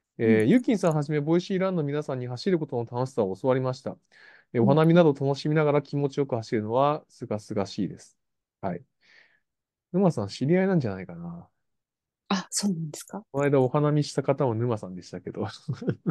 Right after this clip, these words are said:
Speaker 2: え？
Speaker 1: <laughs> 一緒に。
Speaker 2: あ、じゃあ、
Speaker 1: はい。
Speaker 2: そうかもしれん。
Speaker 1: そうですね。
Speaker 2: はい。
Speaker 1: 走るのは、いい、いいですよね。お花見とかもね。
Speaker 2: うん。
Speaker 1: あと、えっと、ヒデさん、この方も <clears throat> 初めてかな、コ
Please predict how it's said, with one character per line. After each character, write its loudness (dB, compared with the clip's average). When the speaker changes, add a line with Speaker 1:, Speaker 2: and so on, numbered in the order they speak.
Speaker 2:
え？ 6
Speaker 1:
<laughs> 4
一 4
緒 6
に。 4
Speaker 2:
あ、 -16
じ -18
ゃ -16
あ、 4
Speaker 1:
は 6
い。 0
Speaker 2:
そ -6
う -20
か -10
も -8
し -8
れ -12
ん。 -14
Speaker 1:
そ 0
う 6
で 0
す -10
ね。 4
Speaker 2:
は 4
い。 -6
Speaker 1:
走 -4
る 4
の 2
は、 4
い -10
い、 2
い 4
い 4
で 2
す -10
よ -6
ね。 -2
お -6
花 -4
見 -8
と -12
か -12
も -8
ね。 0
Speaker 2:
う 6
ん。 6
Speaker 1:
あ 10
と、 6
え 2
っ -4
と、 0
ヒ 2
デ 10
さ 6
ん、 2
こ 4
の 6
方 6
も 4
<clears throat> 2
初 -2
め 2
て -10
か -8
な、 -2
コ -4